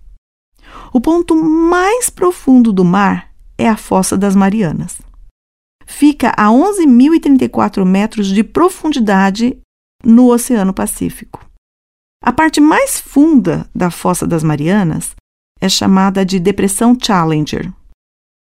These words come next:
O ponto mais alto da Terra é o Monte Everest. Se fosse possível virar o Monte Everest de cabeça para baixo, colocando em qualquer lugar,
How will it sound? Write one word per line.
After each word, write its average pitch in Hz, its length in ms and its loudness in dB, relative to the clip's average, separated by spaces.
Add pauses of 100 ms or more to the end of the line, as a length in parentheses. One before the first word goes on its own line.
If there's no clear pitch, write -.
(140)
O 226 60 0
ponto 311 300 2
mais 330 500 2
alto 277 320 0
da 165 140 -4
Terra 185 680 -4 (300)
é 233 100 2
o 233 60 4
Monte 196 640 0
Everest. - 800 -8 (1040)
Se - 120 -2
fosse 480 260 -2
possível 247 440 0
virar 226 500 4
o 233 40 4
Monte 208 320 2
Everest 185 400 -4
de 180 80 -10
cabeça 185 340 -2
para 175 200 -4
baixo, 170 500 -2
colocando 196 640 0
em 190 80 2
qualquer 277 480 -4
lugar, 185 520 -2